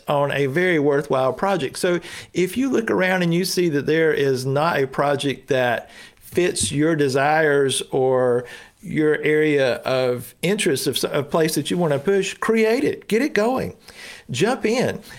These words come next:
And so I know for our A P U students, they have the opportunity to participate in several programs here at A P U,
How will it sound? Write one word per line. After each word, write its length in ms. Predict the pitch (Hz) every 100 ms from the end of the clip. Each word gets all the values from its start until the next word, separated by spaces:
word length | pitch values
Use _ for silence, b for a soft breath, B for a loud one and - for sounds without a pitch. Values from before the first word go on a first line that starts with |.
| B
And 280 | - 160 156
so 480 | 202 180 170 156 156 - _ _ _ _ _ _ _ -
I 100 | -
know 200 | 165 208
for 140 | 233 202
our 140 | 151
A 200 | 143 151
P 140 | 160 165 156
U 40 |
students, 440 | 165 - 123 113 -
they 180 | 156 175
have 240 | 180 143
the 100 | 127
opportunity 460 | 135 - - 143 131
to 300 | - - 143
participate 680 | 127 143 131 139 127 117
in 160 | 117 120
several 380 | - 160 147 123
programs 460 | 135 120 120 113
here 200 | 135 147
at 160 | 120 -
A 140 | 127
P 140 | 120 131
U, 340 | 123 120 117